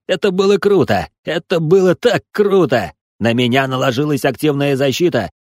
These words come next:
и я прошел!" "Сто метров?" "Сто пятьдесят?" "Триста?" Посыпались вопросы со всех сторон комнаты. "Пятнадцать!" Тяжелый щит с грохотом повалился на пол. "Я вообще не понимаю, как отсюда можно выбраться!"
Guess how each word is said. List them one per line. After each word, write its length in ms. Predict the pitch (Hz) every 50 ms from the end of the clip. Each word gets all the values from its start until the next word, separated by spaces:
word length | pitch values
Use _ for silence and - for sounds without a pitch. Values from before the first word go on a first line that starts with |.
| _ _ -
и 100 | 170 165
я 180 | 175 175 165
прошел!" 560 | - 160 160 151 - 190 190 156 120 92 80 - _ _ _ _ _ _ _ _ _ _ _
"Сто 280 | - - - - 170 165
метров?" 520 | 165 175 214 208 - 123 101 90 - _ _ _ _ _ _ _ _ _ _ -
"Сто 240 | - - 104 98
пятьдесят?" 720 | 95 - 107 101 92 104 104 - - 120 143 165 - - _ _ _ _ _ _ _ _ _ -
"Триста?" 640 | - 82 85 113 156 180 - - - 120 95 73 - _ _ _ _ _ _ _ _ _ _ _
Посыпались 580 | - 113 113 - 127 120 - 127 123 120 - -
вопросы 420 | 123 113 139 147 151 143 - 139
со 160 | - 139 123
всех 200 | - - 135 120
сторон 320 | - - 117 117 117 117 110
комнаты. 500 | - 98 85 82 78 - - 71 - - _ _ _ _ _ _ _ _ _ _ _ _ _ _
"Пятнадцать!" 1300 | - 107 131 143 - - 135 139 147 160 170 190 202 180 185 180 - - - 127 120 101 87 80 - - _ _ _ _ _ _ _ _ _ _
Тяжелый 460 | - 101 98 85 110 127 123 123 117
щит 260 | 101 - - 139 127
с 40 | 110
грохотом 540 | 92 107 127 143 135 - 131 - 135 135 131
повалился 520 | - 131 113 110 104 104 101 95 - 107
на 180 | 101 95 85 73
пол. 220 | - 69 65 - _ _ _ _ _ _ _ _ _ _ _ _ _
"Я 320 | - 90 110 139 165 175 151
вообще 520 | 139 165 160 139 123 - - - 220 196
не 120 | 147 135
понимаю, 540 | 135 139 135 147 151 156 165 151 131 123 113
как 280 | 107 - 156 156 - -
отсюда 420 | 156 135 - - 180 165 143 151
можно 300 | 147 160 151 127 156 147
выбраться!" 560 | 147 190 151 131 120 110 - - 98 82 73